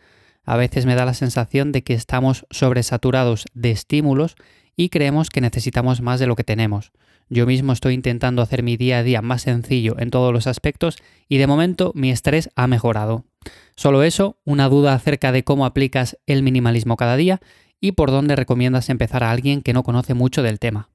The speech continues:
Muchas gracias de antemano, Fran". Bueno, pues Fran, es una pregunta muy interesante porque a mí el tema del minimalismo me va mucho. O sea, soy una persona que simplifica hasta el más mínimo detalle del día a día,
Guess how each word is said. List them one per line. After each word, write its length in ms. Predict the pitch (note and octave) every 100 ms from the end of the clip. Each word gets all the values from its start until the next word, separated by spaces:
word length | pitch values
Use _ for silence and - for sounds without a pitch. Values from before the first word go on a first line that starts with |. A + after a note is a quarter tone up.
| _
Muchas 300 | A#2+ A#2 A#2+
gracias 300 | A#2 A2 A#2
de 60 | A2+
antemano, 400 | A2+ C#3+ E3 E3+
Fran". 320 | A#2 G#2+ G#2 _ - _ _ -
Bueno, 180 | E3
pues 140 | E3 D3
Fran, 200 | F3 E3+
es 140 | D#3+
una 140 | E3+ D#3+
pregunta 380 | D3+ D3 C#3+
muy 180 | C#3 C#3
interesante 680 | C3 B2+ B2 - D#3+ C#3+ C#3+
porque 280 | B2 A2+ A#2+
a 40 |
mí 180 | B2+ C#3
el 120 | A#2+
tema 200 | A#2+ A#2+
del 140 | A2+ A2+
minimalismo 640 | A#2 A2+ A#2 A#2+ A#2 A2 - _ _ _
me 120 | - A2+
va 120 | A#2
mucho. 480 | C3 C#3+ - C#3 - _ _ -
O 120 | A#2
sea, 340 | - A#2 G#2
soy 140 | - B2
una 180 | A#2
persona 380 | A2+ A2+ - A#2+
que 120 | -
simplifica 840 | A#2 A#2+ A2+ A2+ B2+ - A2 G#2+ -
hasta 300 | - - -
el 80 | A2
más 240 | A2+ C3+ C3+
mínimo 300 | C3 B2+ A#2
detalle 440 | A2+ B2 A2+ A2
del 180 | A2+ A2+
día 220 | B2 A#2
a 40 |
día, 300 | A2+ C#3 D3